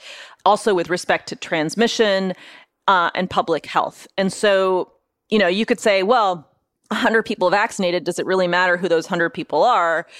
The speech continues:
Well, it does from a public health perspective. If you're trying to prevent death, if you're trying to prevent transmission,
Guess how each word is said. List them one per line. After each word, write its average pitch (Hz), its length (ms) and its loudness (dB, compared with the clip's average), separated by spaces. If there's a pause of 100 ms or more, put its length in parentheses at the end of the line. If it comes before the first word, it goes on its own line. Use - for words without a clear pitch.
(300)
Well, 233 160 2
it - 120 -6
does 233 400 2
from 196 120 -2
a 170 60 -2
public 170 300 -4
health - 280 0
perspective. 139 560 -4
If 160 180 -4
you're 185 80 -2
trying 180 380 0
to 170 80 -2
prevent - 420 -4
death, 208 320 0
if 170 160 -6
you're 151 100 -2
trying 170 460 -2
to - 100 -10
prevent - 400 -4
transmission, 156 760 -2